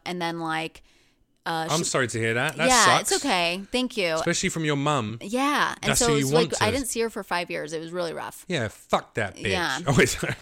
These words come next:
Speaker 1: But so, no, it's okay. And so I started doing stand-up. Like, I wrote, I wrote some shit out because that's definitely the way I've always dealt with shit, is, like, seeing the comedy in it.
Speaker 2: Yeah.
Speaker 1: And so I wrote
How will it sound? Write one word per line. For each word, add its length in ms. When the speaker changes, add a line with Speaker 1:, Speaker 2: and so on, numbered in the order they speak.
Speaker 1:
But 100
so, 200
no, 180
it's 100
okay. 300
And 160
so 80
I 80
started 220
doing 120
stand-up. 380
Like, 160
I 100
wrote, 400
I 120
wrote 240
some 140
shit 200
out 340
because 340
that's 360
definitely 520
the 80
way 120
I've 100
always 240
dealt 180
with 100
shit, 220
is, 120
like, 180
seeing 240
the 100
comedy 380
in 100
it. 220
Speaker 2:
Yeah. 380
Speaker 1:
And 180
so 80
I 120
wrote 260